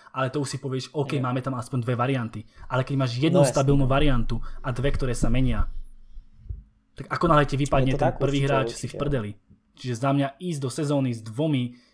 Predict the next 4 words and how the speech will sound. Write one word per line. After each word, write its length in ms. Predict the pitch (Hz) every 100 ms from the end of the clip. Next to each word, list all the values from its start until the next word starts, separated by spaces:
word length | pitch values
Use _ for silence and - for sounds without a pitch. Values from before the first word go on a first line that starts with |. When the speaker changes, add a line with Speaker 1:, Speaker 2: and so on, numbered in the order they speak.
| _
Speaker 1:
nestabilnými 680 | 135 143 - 143 131 123 117
stopermi 580 | 113 - 135 135 120 120 117 - _ _ _ _ _ - - - - - _ _ _ _ _ -
nemôžeš 440 | 127 135 127 113 107
ísť. 200 | 117